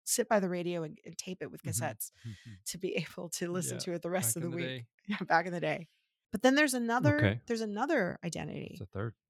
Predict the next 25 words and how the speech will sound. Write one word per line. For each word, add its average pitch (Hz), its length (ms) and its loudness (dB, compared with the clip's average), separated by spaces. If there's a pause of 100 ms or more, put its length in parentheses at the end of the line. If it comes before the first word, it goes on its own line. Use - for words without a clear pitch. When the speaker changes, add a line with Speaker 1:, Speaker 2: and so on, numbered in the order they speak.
(720)
Speaker 1:
The 196 60 2
wallflower. 185 800 0 (320)
Speaker 2:
Okay. 98 360 -8
Speaker 1:
The 196 100 2
wallflower 185 920 2 (100)
tries 170 580 -2 (140)
to 196 120 -4
find 156 560 -6
non-identity. 160 1160 -6 (160)
Speaker 2:
Mm-hmm. 92 280 -10 (680)
Speaker 1:
I 190 160 2
understand 202 920 -2 (140)
that 170 260 0
one 185 140 0
as 165 120 -6
well, 165 280 -2
because 185 320 -4
if, 175 180 -10 (320)
if - 160 -8
I 185 180 2
am 226 160 -4
not 196 200 -4
a 202 40 -10
chameleon, 202 680 -4 (200)
I'm, 185 280 -4